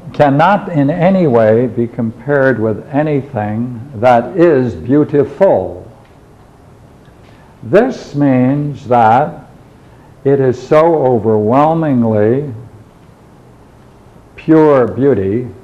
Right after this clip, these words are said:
that it's inconceivable that there could ever be anything more than that.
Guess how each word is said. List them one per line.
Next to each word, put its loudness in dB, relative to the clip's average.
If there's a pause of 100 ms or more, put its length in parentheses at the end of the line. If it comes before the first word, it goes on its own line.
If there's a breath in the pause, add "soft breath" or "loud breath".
(400 loud breath)
that 2
it's -2
inconceivable 0
that 0
there 0
could 0
ever 2
be 0
anything 0
more 4
than -2
that. -4